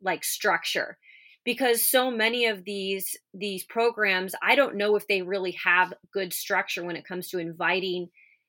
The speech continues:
their players back. I mean, we just saw Houston that had ten players test positive after the fact. They didn't even have anything i-, with these players coming in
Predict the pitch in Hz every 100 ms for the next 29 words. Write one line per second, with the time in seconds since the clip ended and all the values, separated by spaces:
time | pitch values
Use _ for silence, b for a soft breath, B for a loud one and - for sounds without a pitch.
0 | _ _ - 190 - 294 415 208 - 165
1 | 156 180 202 208 277 359 - 269 220 190
2 | 254 302 - 202 180 185 b b - 220
3 | 233 196 - - - 277 320 330 - 269
4 | 277 262 226 - 233 233 - - 214 226
5 | 180 190 170 - - 214 285 - 190 160
6 | 170 180 - - - - B B B -
7 | 269 349 359 294 269 277 247 202 220 220
8 | 277 - 208 196 - 208 190 190 190 b
9 | b b 214 - 208 220 220 247 240 -
10 | 226 208 196 - 208 202 190 180 202 269